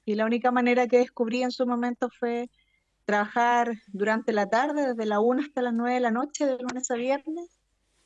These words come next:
y en la mañana ir a clases. Esa escuela de bibliotecología de la utem que nos acomodó los horarios para que pudiéramos cumplir en las dos partes,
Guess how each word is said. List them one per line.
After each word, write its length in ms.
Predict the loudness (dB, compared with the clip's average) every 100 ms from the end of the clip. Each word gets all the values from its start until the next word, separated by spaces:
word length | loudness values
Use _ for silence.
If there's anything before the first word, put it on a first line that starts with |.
| _
y 100 | 0
en 80 | 2
la 80 | 2
mañana 400 | 2 2 2 2
ir 120 | 2
a 40 | 2
clases. 580 | 2 0 -2 -8 -8 _ _ _ _ _ _
Esa 600 | -12 -8 0 2 2 -2 -10 _ _ _ _ _
escuela 440 | -4 0 4 4
de 140 | 6 4
bibliotecología 840 | 4 2 4 2 2 0 2 4
de 120 | 4 4
la 100 | 2
utem 400 | 2 0 0 -2
que 320 | -2 0 2
nos 180 | 0 0
acomodó 440 | -2 0 2 2
los 160 | 0 0
horarios 480 | 2 2 2 0 -2
para 200 | -4 -4
que 140 | -4 -2
pudiéramos 840 | 0 2 0 0 2 0 -2 -8 _ -20 -20 _
cumplir 540 | 2 2 4 2 4 4
en 120 | 4
las 160 | 2 0
dos 140 | -4
partes, 720 | 0 -2 -2 -6 -6 -6 -12